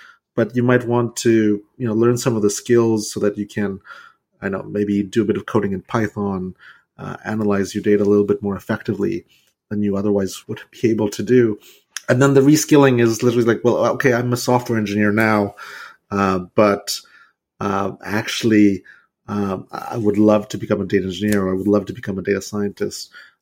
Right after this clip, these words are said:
Um, and so we do a bit of that as well. But I think one of our most interesting and kind of flagship programs right now is this, uh, new Data for Leaders program, uh, that we've launched, uh, where, you know,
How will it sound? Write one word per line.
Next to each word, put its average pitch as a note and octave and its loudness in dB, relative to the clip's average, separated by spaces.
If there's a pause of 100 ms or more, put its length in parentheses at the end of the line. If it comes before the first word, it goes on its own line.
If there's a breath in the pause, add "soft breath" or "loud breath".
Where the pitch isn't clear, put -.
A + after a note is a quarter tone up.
(100)
Um, F#2+ -8
and G2+ -10
so A2+ -2
we G#2 2
do G#2+ 0
a - 2
bit G2 0
of G2 0
that G2+ 0
as F#2+ -8
well. G#2 0 (200)
But C3+ 4
I C3+ 4
think E3+ 0
one D3 2
of D3 2
our C3 4
most C3 2
interesting D3+ -2
and A#2+ 2
kind B2+ 0
of A#2+ 0
flagship B2+ 0
programs A#2 -4
right G#2+ -2
now B2 4 (520 loud breath)
is G#2+ 0
this, - -6
uh, A2 2
new A#2+ -2
Data A2+ 2
for A2 -4
Leaders B2 -2
program, C3 -6 (520 loud breath)
uh, A2 -4
that G#2+ -4
we've G#2+ -2
launched, A#2+ -4 (440 loud breath)
uh, G2 -4
where, G2+ 2 (140)
you G#2+ -6
know, G2+ -4